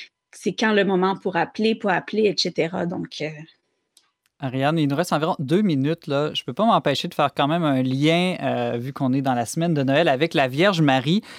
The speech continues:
Speaker 2: Est-ce que la Vierge Marie est la grande fondatrice ou pionnière de ce mouvement <laughs> des accouchements non assistés ?
Speaker 1: Ben oui, c'est une bonne question, hein, parce que c'est sûr que quand on pense à l'accouchement de Marie, on imagine un scénario, euh,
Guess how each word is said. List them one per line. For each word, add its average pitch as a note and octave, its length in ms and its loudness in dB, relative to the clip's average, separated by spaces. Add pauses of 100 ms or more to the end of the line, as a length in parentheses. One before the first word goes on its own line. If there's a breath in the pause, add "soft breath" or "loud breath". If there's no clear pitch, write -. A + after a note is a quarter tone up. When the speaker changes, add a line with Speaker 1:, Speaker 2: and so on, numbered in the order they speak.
(140 loud breath)
Speaker 2:
Est-ce D#3 220 0
que A#3 100 4
la G3 200 4
Vierge F3+ 360 2
Marie E3 500 0
est D3 140 0
la C3+ 160 2
grande D#3 340 0
fondatrice F3+ 1000 0
ou C#3 180 -2
pionnière E3+ 580 2
de D3+ 120 0
ce - 180 0
mouvement D#3 680 2
<laughs> C#4+ 40 8
des C#3 380 0
accouchements E3 360 -2
non D3 140 0
assistés ? C#3 540 -2 (1000 loud breath)
Speaker 1:
Ben G#3+ 220 4
oui, E4+ 160 6
c'est A#3 200 4
une G#3 100 4
bonne C#4 160 4
question, D#4+ 440 2
hein, D4+ 160 4
parce - 160 -2
que G3+ 120 -6
c'est F#3+ 160 -6
sûr C4+ 200 0
que - 100 2
quand A#3+ 220 -2
on A3+ 60 0
pense B3 300 -2
à F#3+ 80 4
l'accouchement G3+ 480 0
de A#3 40 2
Marie, A#3 460 0
on F#3+ 180 0
imagine F#3+ 440 2
un G3+ 60 -4
scénario, G3+ 800 4
euh, F#3+ 160 6